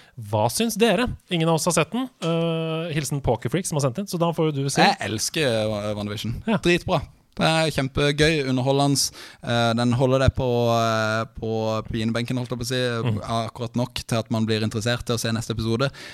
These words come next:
Speaker 2: Og det føles ikke som Marvel før de to siste episodene, kanskje.
Speaker 1: Ja.
Speaker 2: Eh, en veldig sånn gøy reise gjennom, eh, T V-minne. Og det er jo sånn, det begynner med femtitalls sitcom, og så går de,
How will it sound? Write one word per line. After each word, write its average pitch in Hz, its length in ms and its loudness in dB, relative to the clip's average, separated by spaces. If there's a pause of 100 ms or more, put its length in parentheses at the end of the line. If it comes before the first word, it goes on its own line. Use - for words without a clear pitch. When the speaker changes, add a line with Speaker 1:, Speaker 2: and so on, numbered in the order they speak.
(160)
Speaker 2:
Og 113 160 2
det 120 80 4
føles 104 400 -2
ikke 104 380 -4 (180)
som 104 480 0
Marvel 98 480 0
før 98 420 -6
de - 120 -12 (100)
to - 300 0
siste - 260 -6
episodene, - 400 -12
kanskje. 113 300 -10 (260)
Speaker 1:
Ja. 123 120 -2 (260)
Speaker 2:
Eh, 98 360 -4
en 104 120 0
veldig 104 240 -2
sånn 104 300 -2 (200)
gøy 104 480 -2 (420)
reise 98 460 -4
gjennom, 98 560 0 (260)
eh, 98 320 -8
T 110 200 -2 (100)
V-minne. 101 1040 -2 (200)
Og - 100 -8
det 101 80 -2
er 98 100 -2
jo - 80 -
sånn, 98 240 -4 (220)
det 123 120 0
begynner 120 300 6
med 110 140 2
femtitalls 107 500 2
sitcom, 120 400 4
og 107 60 0
så - 100 -4
går 104 80 0
de, 98 140 -2